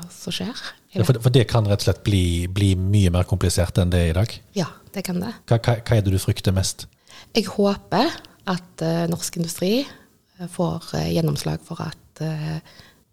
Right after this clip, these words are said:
Speaker 1: industrien får fortsette. Men jeg er jo helt klart for, eh, stramme regler, at useriøse aktører ikke får lov å leie ut.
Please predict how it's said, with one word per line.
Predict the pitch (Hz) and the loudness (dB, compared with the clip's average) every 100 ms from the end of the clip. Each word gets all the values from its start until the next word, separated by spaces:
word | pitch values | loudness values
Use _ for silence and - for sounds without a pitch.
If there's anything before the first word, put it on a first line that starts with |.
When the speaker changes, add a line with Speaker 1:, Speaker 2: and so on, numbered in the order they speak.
| _ | _
Speaker 1:
industrien | - 165 139 147 160 220 240 - _ | -4 -2 -2 -2 0 0 -2 -14 _
får | 165 | -10
fortsette. | - - - 208 311 - _ _ | -8 -8 -6 -4 -4 -6 _ _
Men | 196 180 | -2 0
jeg | 175 165 | 2 2
er | |
jo | 170 | 0
helt | 160 - | -2 -4
klart | - 151 - | -4 -4 -6
for, | - 165 - - _ _ _ | -6 -6 -6 -16 _ _ _
eh, | 170 156 156 | -4 -2 -2
stramme | 151 - 156 147 | -4 -2 -2 -2
regler, | - 151 - 175 202 - | -4 -6 -4 -4 -4 -8
at | 170 | -2
useriøse | 160 165 170 160 156 156 | -2 -2 -2 -2 -2 -4
aktører | - 151 156 202 - - | -4 -4 -4 -6 -8 -14
ikke | 180 - 156 160 | -10 -4 -4 -4
får | - 165 | -6 -6
lov | 165 | -4
å | 165 | -4
leie | 160 165 | -4 -4
ut. | 202 - | -6 -12